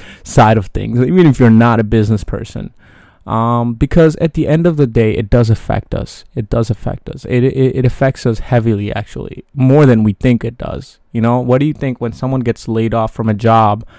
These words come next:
that they've been doing so well for years? Why do you think they're so surprised? Because they never understood the business side of things, why their job was cut. Maybe technology replaced it. Yes, technology has its bads,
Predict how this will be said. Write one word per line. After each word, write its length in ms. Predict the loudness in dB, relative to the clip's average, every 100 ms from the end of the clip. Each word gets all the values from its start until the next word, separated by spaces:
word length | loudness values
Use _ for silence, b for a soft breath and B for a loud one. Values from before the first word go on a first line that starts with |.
| B B B B B
that 200 | -4 -2
they've 120 | -2
been 160 | -2 0
doing 240 | 2 0
so 340 | 0 4 6 6
well 300 | 6 6 4
for 220 | 2 0
years? 480 | 2 4 4 2 0
Why 120 | 2
do 60 | 2
you 60 |
think 200 | 0 0
they're 120 | 0
so 160 | -2 -6
surprised? 720 | -4 -4 -2 -4 -6 -8 -16 -20 b b
Because 220 | -4 0
they 120 | 2
never 360 | 2 2 -2 -4 _ -4
understood 520 | -2 -2 -4 -4 -4
the 60 | -4
business 420 | -2 0 0 -2
side 240 | -2 -4
of 80 | -4
things, 400 | -8 -10 -10 -14 b b
why 180 | 0 2
their 160 | 4 2
job 320 | 2 2 2
was 160 | -2 -6
cut. 340 | -6 -6 -6 -16 b b b b b
Maybe 160 | 2 2
technology 560 | 0 -2 2 2 2
replaced 560 | 0 0 0 0 -2 -6
it. 140 | -10 -12 B B _
Yes, 400 | 0 0 0 -8
technology 540 | -6 -2 0 0 0 0
has 240 | 0 0
its 120 | -4
bads, 480 | -2 -2 0 -2 -8